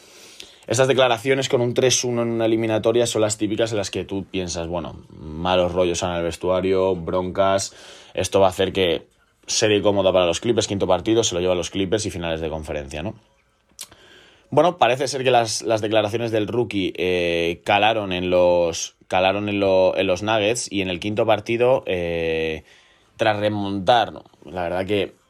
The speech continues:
es que está siendo completamente alucinante de película, eh, lo que están haciendo los Nuggets, ¿no? En el quinto partido llegaban a perder por quince, por dieciséis puntos.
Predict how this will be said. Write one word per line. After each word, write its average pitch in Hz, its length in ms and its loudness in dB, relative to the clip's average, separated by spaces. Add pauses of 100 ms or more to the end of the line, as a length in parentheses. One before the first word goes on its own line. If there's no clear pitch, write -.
(400)
es - 80 -8
que 120 60 -4
está 107 100 -6
siendo 107 200 -2
completamente 101 760 2
alucinante 92 600 0
de 98 100 4
película, 90 640 2
eh, 78 640 -6
lo 80 140 -6
que 80 80 -6
están 90 180 -8
haciendo 90 240 -6
los 82 140 -6
Nuggets, 80 340 -8
¿no? 92 160 -4
En 101 80 -6
el 87 100 -6
quinto 110 220 -4
partido 110 360 2
llegaban 101 300 4
a 98 80 4
perder 98 280 0
por 90 140 -2
quince, 104 300 2
por 92 120 2
dieciséis 90 320 -4
puntos. 101 480 -2